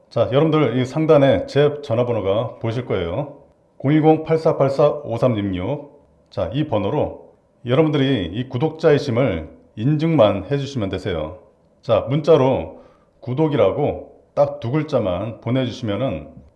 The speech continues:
제가 여러분들한테 이 텔레그램 비공개 링크 제가 여러분들한테 보내드릴 거고요. "나는 수익도 다 좋은데 아직은 이 텔레그램이 좀 어색하다,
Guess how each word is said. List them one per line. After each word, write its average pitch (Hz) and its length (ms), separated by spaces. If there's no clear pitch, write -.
제가 110 300
여러분들한테 117 720
이 113 60
텔레그램 160 520
비공개 131 560
링크 113 840
제가 98 340
여러분들한테 110 480
보내드릴 107 380
거고요. 92 680
"나는 143 300
수익도 151 400
다 131 160
좋은데 104 640
아직은 104 720
이 104 240
텔레그램이 139 680
좀 110 220
어색하다, 90 760